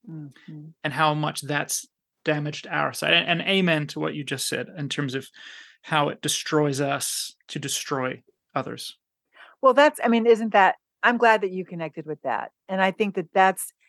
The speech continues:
Speaker 1: that's the problem, is that people of European descent have lost so much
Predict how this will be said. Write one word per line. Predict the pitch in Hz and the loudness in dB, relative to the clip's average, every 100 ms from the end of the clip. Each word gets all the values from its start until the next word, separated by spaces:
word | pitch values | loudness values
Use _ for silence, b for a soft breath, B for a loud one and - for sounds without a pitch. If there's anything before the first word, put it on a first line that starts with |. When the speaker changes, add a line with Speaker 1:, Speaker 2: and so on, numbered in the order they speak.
| _ - | _ 4
Speaker 1:
that's | 220 233 - | 6 6 -2
the | 196 | -6
problem, | - 214 208 180 151 147 | 0 6 6 4 -2 -4
is | 151 | -8
that | - 170 - | -4 -4 -4
people | - 240 233 | -8 -4 -2
of | 175 | 0
European | 185 180 185 170 | 0 -2 -4 -8
descent | 156 - 208 202 | -8 -6 -4 -4
have | 175 156 | -6 -2
lost | 165 147 - - | 0 0 -4 -10
so | 180 165 165 151 | -6 -4 -2 -4
much | 147 139 131 - - - | -6 -6 -8 -10 -16 -16